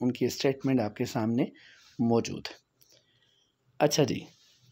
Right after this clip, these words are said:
सहरुल बयान जो कि मसनवी है मीर हसन की, उस मसनवी के हवाले से, अ, तफसील दी गई है इस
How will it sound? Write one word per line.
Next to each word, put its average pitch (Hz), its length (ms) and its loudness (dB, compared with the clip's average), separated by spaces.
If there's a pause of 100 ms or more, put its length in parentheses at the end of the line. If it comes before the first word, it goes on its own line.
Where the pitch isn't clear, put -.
(120)
सहरुल 170 520 4
बयान 110 520 2
जो 120 140 -2
कि 127 440 4
मसनवी 139 600 4
है 139 420 4 (240)
मीर 135 420 8
हसन 147 380 2
की, 139 420 4 (440)
उस 175 260 2
मसनवी 127 440 4
के 123 120 0
हवाले 120 380 4
से, 135 320 4 (680)
अ, 113 500 0 (160)
तफसील 156 520 2
दी 127 180 4
गई 135 260 6
है 135 260 2 (220)
इस 123 120 -2